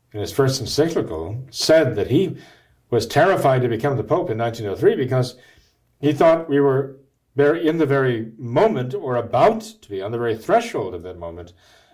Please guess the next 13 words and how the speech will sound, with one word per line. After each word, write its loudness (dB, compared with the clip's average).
of 2
the 2
Antichrist -4
coming -10
into -12
the -14
world. -10
He 4
referred 0
to -8
the -4
prophecies -6
of, 0